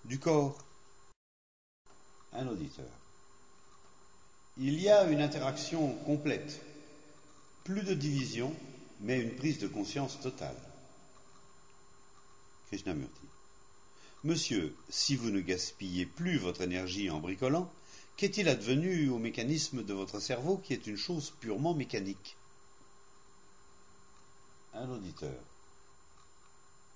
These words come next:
Il est vivant. Krishnamurti. S'il vous plaît, monsieur, observez-vous vous-même. Faites attention à quelque chose, absolument,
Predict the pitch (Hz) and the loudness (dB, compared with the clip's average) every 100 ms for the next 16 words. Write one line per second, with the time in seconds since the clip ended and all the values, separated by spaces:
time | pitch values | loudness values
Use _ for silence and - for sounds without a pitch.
0 | - 165 196 160 120 90 76 - - - | -8 0 2 4 2 0 -2 -6 -12 -14
1 | - - - - - - - - - - | -16 -18 -18 -18 -18 -18 -18 -18 -18 -18
2 | - - - - - - 127 127 147 87 | -18 -18 -18 -18 -18 -8 -4 2 4 2
3 | - - - - - - - - - - | -4 -12 -16 -18 -18 -18 -18 -18 -18 -18
4 | - - - 131 - 190 208 190 104 87 | -18 -18 -6 0 0 2 4 4 4 2
5 | 82 71 - - 120 - 139 123 123 135 | -2 -2 -4 -6 -6 0 2 2 2 2
6 | 175 131 127 127 104 73 67 - - - | 2 2 4 4 4 2 -2 -8 -14 -18
7 | - - - - - 139 117 110 117 - | -20 -20 -20 -18 -2 0 2 2 0 0
8 | 190 170 143 123 135 - 101 80 73 - | 4 4 4 2 2 2 2 0 -4 -6
9 | - - 135 160 123 92 69 | -6 2 4 4 4 2 -2